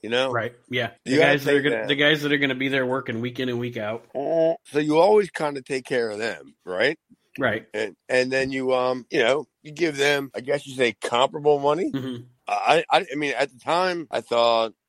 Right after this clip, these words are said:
Speaker 1: a hundred fifty dollars a night was good money.
Speaker 2: Well, if you're the, if you're, if you're one of the guys that's there week in and week out, and you see the crowds, and you see, you know, you can kinda estimate what business is, then you can know whether you're getting fucked on a pay or payout, right? <laughs>
Speaker 1: Well,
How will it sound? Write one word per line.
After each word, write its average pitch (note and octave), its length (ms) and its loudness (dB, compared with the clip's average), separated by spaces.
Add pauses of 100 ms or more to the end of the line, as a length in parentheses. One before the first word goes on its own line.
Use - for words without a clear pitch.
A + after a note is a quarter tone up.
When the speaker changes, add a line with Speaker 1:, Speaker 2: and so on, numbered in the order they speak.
(240)
Speaker 1:
a A2+ 80 0
hundred B2 380 -6
fifty B2 220 -10
dollars A2+ 340 2
a G#2 60 -10
night B2 320 -2
was G2 140 -14
good C#3 280 0
money. E3 460 -2
Speaker 2:
Well, D#3+ 120 0
if D#3 160 0
you're F3 120 6
the, D#3 180 4
if C3+ 140 -6
you're, D#3+ 160 6
if C#3+ 240 0
you're D#3 140 2
one D#3 120 2
of C#3 60 2
the C3 80 -2
guys C3+ 240 2
that's B2 160 -10
there B2+ 200 2
week B2 280 -4
in B2+ 80 -2
and A#2+ 120 -2
week A#2+ 200 -4
out, D3 240 0
and A#2 100 -8
you A#2+ 100 -6
see B2 200 -6
the A2 100 -6
crowds, B2 540 -4
and A2+ 100 -6
you A2+ 80 -6
see, A2+ 520 -8 (180)
you B2+ 120 -6
know, A2+ 120 -6
you A2+ 160 -6
can A2+ 120 -12
kinda A2 300 -8
estimate A2+ 460 -8
what A2+ 240 -8
business B2 400 -6
is, G#2 180 -10
then G#2+ 140 -12
you A#2 120 -8
can G#2+ 220 -10
know B2 160 -2
whether G#2+ 220 -6
you're G#2+ 100 -8
getting G2+ 160 -8
fucked - 320 -12
on G2+ 100 -8
a F#2+ 40 -10
pay B2+ 240 -6
or F#2 240 -10
payout, A2+ 360 -4
right? G2 240 -12 (200)
<laughs> - 180 -8
Speaker 1:
Well, C3 480 6